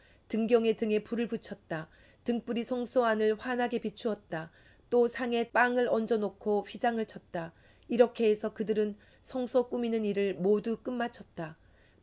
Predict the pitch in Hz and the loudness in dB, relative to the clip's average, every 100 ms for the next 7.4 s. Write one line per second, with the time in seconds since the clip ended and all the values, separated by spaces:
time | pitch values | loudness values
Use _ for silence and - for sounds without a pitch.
0 | - 226 - - 233 - 240 - 220 208 | 0 0 0 -6 -4 -4 -6 -4 -2 0
1 | 202 196 - _ - 214 - 240 226 226 | -2 -4 -18 _ -2 -2 0 2 2 4
2 | 208 202 196 - - 214 - _ _ - | 4 4 2 -4 -4 -6 -6 _ _ -2
3 | 233 233 220 220 - 240 214 214 208 208 | 4 4 4 0 0 2 2 4 2 0
4 | 226 233 214 190 - 190 180 170 - _ | -2 -2 0 -2 -4 -4 -6 -8 -20 _
5 | - 214 226 220 247 240 - 214 208 190 | -4 2 2 2 -2 -4 -6 -2 -2 -2
6 | 170 175 170 - _ - 220 214 240 240 | -2 -4 -6 -8 _ -6 -4 0 0 0
7 | - 190 185 175 | -6 -2 -2 -2